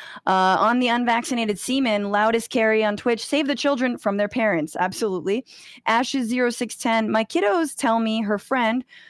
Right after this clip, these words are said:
who is still going to school says no one has a mask." I haven't checked in with my brother yet. I need to. I'm a great sister, uh, to see how his first week of school went. I bet it was difficult. On the infrastructure bill, Fonzu on you-,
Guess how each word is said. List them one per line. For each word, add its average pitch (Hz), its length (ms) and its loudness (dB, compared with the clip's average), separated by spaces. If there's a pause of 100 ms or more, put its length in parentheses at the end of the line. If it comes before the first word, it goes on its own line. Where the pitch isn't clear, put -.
who 226 100 -2
is 233 100 0
still 269 140 -2
going 254 180 0
to 233 60 0
school 240 240 -2
says 214 320 0
no 196 240 0
one 214 260 0
has 175 280 0
a 180 40 -2
mask." 165 420 -4 (880)
I 208 80 0
haven't 220 220 0
checked 202 200 0
in 202 80 0
with 190 100 -2
my 180 120 2
brother 175 260 0
yet. 160 220 0
I 175 100 0
need 180 240 -2
to. 160 180 -4
I'm 170 120 -2
a 202 40 -2
great 175 360 -2
sister, 156 520 -6
uh, 156 220 0 (640)
to 208 80 -2
see 208 160 0
how 185 200 2
his 175 200 0
first 175 300 -2
week 165 140 -4
of 165 100 -6
school 165 240 -2
went. - 260 -4 (100)
I 90 60 -4
bet 87 140 0
it 82 80 0
was - 320 -4 (340)
difficult. - 600 -6 (800)
On 233 120 2
the 262 140 4
infrastructure 254 480 2
bill, 240 180 4
Fonzu 247 480 2
on 233 140 0
you-, 233 160 -2